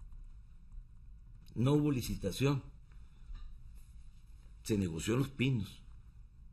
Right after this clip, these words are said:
Y si haces un análisis de costos,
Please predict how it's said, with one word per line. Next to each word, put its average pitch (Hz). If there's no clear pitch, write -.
Y 110
si 101
haces 117
un 131
análisis 117
de 104
costos, -